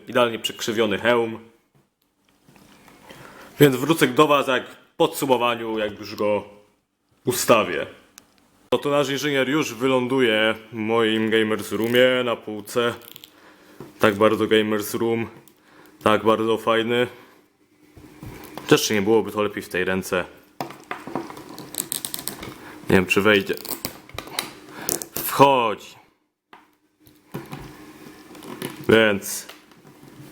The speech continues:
No co, no to ja się z wami pożegnam. Bierz swoją skrzyneczkę. Jak to przystało na inżyniera.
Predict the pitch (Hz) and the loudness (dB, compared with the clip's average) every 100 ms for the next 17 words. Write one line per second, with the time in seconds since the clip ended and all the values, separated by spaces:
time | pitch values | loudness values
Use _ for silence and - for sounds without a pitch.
0 | - - 135 151 151 147 120 127 135 131 | -20 0 4 4 4 2 2 0 0 0
1 | 127 123 113 120 139 123 131 123 113 117 | -2 -2 -2 -4 -4 -2 -2 -2 0 -2
2 | 120 120 104 - - 117 117 - - 117 | -2 -2 -2 -4 -8 -2 -2 -2 0 2
3 | 110 - - _ _ _ _ _ _ - | 2 -2 -20 _ _ _ _ _ _ -20
4 | - - - - - - - - - - | -20 -20 -20 -20 -20 -20 -20 -20 -20 -20
5 | - - - - - - - - - - | -20 -20 -20 -20 -20 -20 -20 -20 -20 -20
6 | - - 123 113 117 - - 123 117 113 | -20 0 4 4 2 2 2 4 4 2
7 | 110 107 120 127 120 113 | 0 0 2 4 4 2